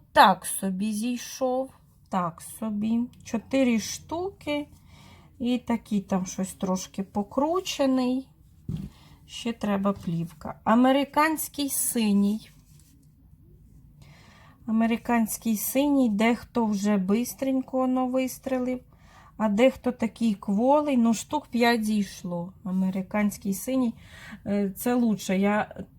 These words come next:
теж якийсь чорний, минуло-, китайський чорний я садила в минулому році,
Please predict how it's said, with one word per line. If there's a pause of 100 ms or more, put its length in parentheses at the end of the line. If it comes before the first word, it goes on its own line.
теж
якийсь
чорний,
минуло-,
китайський
чорний
я
садила
в
минулому
році,